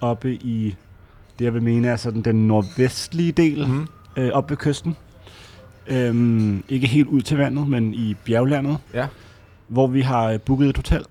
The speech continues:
Speaker 2: Det er
Speaker 1: der har,
Speaker 2: vidunderligt sted.
Speaker 1: der har pool.
Speaker 2: Ja.
Speaker 1: Og, øhm, jeg tror, ligesom alle andre, jeg har aldrig været,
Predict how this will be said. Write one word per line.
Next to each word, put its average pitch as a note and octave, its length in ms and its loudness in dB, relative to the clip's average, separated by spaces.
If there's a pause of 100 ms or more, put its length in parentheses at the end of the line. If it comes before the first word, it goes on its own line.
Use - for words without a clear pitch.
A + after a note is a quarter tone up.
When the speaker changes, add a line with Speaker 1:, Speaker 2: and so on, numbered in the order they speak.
(240)
Speaker 2:
Det G#2 100 -4
er G#2+ 120 -2
Speaker 1:
der A#2+ 60 2
har, A#2+ 340 2
Speaker 2:
vidunderligt A#2 200 -4
sted. A#2+ 140 -6
Speaker 1:
der A#2+ 60 -2
har B2+ 120 -6
pool. C#3+ 380 0 (240)
Speaker 2:
Ja. A#2+ 100 -2 (540)
Speaker 1:
Og, A#2 360 6
øhm, G2+ 760 0 (920)
jeg A#2+ 120 -2
tror, - 160 0
ligesom C#3 260 2
alle D3 160 0
andre, C#3 400 -4
jeg B2+ 100 -4
har C3+ 100 -2
aldrig C3 240 -2
været, C3 340 0